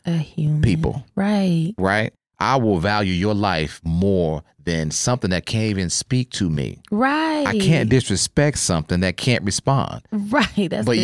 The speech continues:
Speaker 2: yet they took that, and again, they have the benefit to do so.
Speaker 1: Right.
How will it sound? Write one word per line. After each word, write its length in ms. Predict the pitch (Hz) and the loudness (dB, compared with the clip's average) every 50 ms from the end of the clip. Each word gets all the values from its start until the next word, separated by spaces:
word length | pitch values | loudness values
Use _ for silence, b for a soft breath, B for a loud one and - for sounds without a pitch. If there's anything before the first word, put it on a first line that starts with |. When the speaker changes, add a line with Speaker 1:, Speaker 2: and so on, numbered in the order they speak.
| 113 | 4
Speaker 2:
yet 280 | 117 113 104 95 - - - | 4 2 2 0 -2 -4 -6
they 160 | 98 110 113 | -4 -2 -2
took 360 | 107 - - - 196 214 202 120 | -2 -2 0 2 2 2 2 0
that, 400 | 90 78 78 76 69 69 - - _ _ _ _ _ _ _ _ _ | -2 -2 -2 0 0 -2 -2 -6 _ _ _ _ _ _ _ _ _
and 140 | - 92 92 | -2 -2 -2
again, 400 | 92 85 117 120 104 80 69 65 - _ _ _ _ _ - | 0 2 2 2 2 2 0 -4 -8 _ _ _ _ _ -2
they 80 | 95 | 0
have 200 | 87 90 92 82 | 2 2 2 2
the 100 | 76 78 | 0 0
benefit 500 | 73 71 78 101 90 82 - - 82 - - | 0 2 2 2 2 2 0 -2 -4 -4 -4
to 80 | 78 | -4
do 200 | 71 82 120 165 | 0 2 2 2
so. 300 | 165 - - 55 52 57 71 90 | 2 2 0 0 0 0 0 0
Speaker 1:
Right. 720 | 202 226 233 240 240 247 240 233 226 214 202 196 190 - | 2 2 2 2 2 2 2 2 2 2 2 0 -2 -4